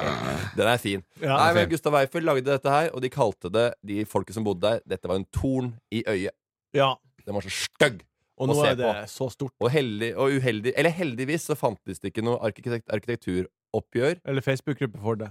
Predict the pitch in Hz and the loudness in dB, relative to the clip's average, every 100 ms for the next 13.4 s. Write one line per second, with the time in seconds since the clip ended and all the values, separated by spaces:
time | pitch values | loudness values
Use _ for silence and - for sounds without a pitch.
0 | - 110 110 104 95 107 107 113 - 113 | -2 0 0 -2 -4 -4 0 0 0 2
1 | 160 180 143 127 131 156 151 120 131 156 | 2 4 2 4 4 2 2 0 0 2
2 | 147 113 92 - _ - 117 127 - 117 | 6 6 4 -2 _ 2 2 2 -2 2
3 | 120 92 85 120 - 104 110 92 - 95 | 4 4 2 -2 2 4 4 2 -2 -2
4 | 98 - 110 - 131 127 135 131 117 110 | -2 -6 -2 2 4 4 4 4 4 2
5 | 110 107 92 101 104 113 110 _ - 107 | 0 0 2 0 2 2 2 _ -4 -4
6 | - - - 110 107 123 - 98 117 98 | -4 -8 0 0 0 -2 -2 0 0 0
7 | 110 110 110 - - 98 113 110 107 98 | 2 2 2 -4 -6 -2 0 0 -2 0
8 | 98 - - - 92 101 - 98 98 85 | -2 -4 -6 -8 -6 -6 -2 -2 -2 -4
9 | - 101 - 104 120 - 143 - 165 107 | -6 -10 -8 -10 -10 0 2 4 4 4
10 | 110 101 180 110 110 104 123 120 120 101 | 4 4 4 6 4 4 2 4 0 0
11 | 90 131 151 170 170 - 135 151 110 160 | 2 2 4 4 2 2 4 4 2 -2
12 | 165 170 - 92 95 92 180 147 123 131 | 2 4 4 0 2 4 4 2 0 -2
13 | - 123 120 120 | 2 2 2 -2